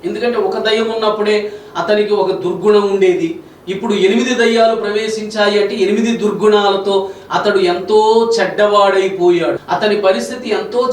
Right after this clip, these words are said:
చెడ్డగా మారిపోయింది. ఇప్పుడు దయ్యాలు, దురాత్మలు మనుషులను పట్టి చెడ్డ అలవాట్లను వాళ్లకు అలవాటు చేస్తున్నాయి. దయ్యాలు పట్టిన వారే చెడ్డ అలవాట్లకు లోనవుతూ ఉంటారు, చెడుతనాన్ని చేస్తూ ఉంటారు.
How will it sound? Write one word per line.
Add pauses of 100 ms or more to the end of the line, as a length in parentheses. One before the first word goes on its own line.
చెడ్డగా
మారిపోయింది. (520)
ఇప్పుడు
దయ్యాలు,
దురాత్మలు
మనుషులను
పట్టి (140)
చెడ్డ
అలవాట్లను
వాళ్లకు
అలవాటు
చేస్తున్నాయి. (760)
దయ్యాలు
పట్టిన
వారే (120)
చెడ్డ
అలవాట్లకు
లోనవుతూ
ఉంటారు, (840)
చెడుతనాన్ని
చేస్తూ
ఉంటారు.